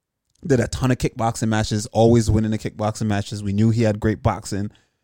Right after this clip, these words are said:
Um, Julio was just the guy, right? And Brian Kelleher is just another guy. We're like, "Oh, all right, Julio's just gonna beat this dude again." <laughs> Bro, Brian Kelleher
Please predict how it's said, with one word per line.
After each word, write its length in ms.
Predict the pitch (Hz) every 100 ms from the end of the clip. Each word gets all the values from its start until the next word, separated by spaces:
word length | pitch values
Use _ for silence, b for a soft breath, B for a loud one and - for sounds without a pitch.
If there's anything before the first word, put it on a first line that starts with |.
| _ _
Um, 400 | 110 104 98 98 - _ _ _ _ _ _ _ _ _ _ _ _ -
Julio 300 | 135 127 117
was 160 | 107
just 220 | 95 98 - -
the 80 | -
guy, 360 | 104 101 92 98 _ -
right? 280 | 110 123 - _ _ _ _ _ _
And 460 | 117 110 104 98 104 - _ _ _ _ _ _ _
Brian 320 | 117 131 143
Kelleher 300 | 151 135 131
is 100 | 127
just 120 | 123
another 280 | 127 123 135
guy. 260 | 156 202 113
We're 120 | 127
like, 160 | 123 131
"Oh, 260 | 151 107
all 20 | - -
right, 160 | 120
Julio's 300 | 123 120 117
just 180 | 117 110
gonna 140 | 113
beat 180 | 110 120
this 160 | 117 110
dude 220 | 110 107
again." 320 | 104 110 113
<laughs> 20 |
Bro, 340 | 107 151 131 107 _ _ _ _
Brian 300 | 113 123 131
Kelleher 380 | 135 127 120